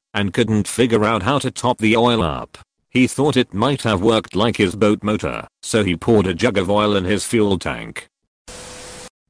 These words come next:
Bad snow day. For whatever fuck reason we were open. Guy pulls up needing a flat repair.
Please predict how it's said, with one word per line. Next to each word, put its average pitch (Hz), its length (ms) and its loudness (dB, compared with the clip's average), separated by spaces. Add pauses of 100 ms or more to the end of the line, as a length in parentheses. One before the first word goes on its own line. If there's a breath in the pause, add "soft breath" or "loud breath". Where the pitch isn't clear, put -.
Bad 120 340 -2
snow 95 380 2
day. 62 340 -4 (160)
For 107 300 0
whatever 117 420 2
fuck - 260 -2
reason 113 400 2
we 131 200 4
were 123 180 6
open. 87 460 0 (340)
Guy 156 240 2
pulls 117 320 0
up 107 160 0
needing 123 380 2
a 95 60 0
flat 117 360 -2
repair. 85 640 -2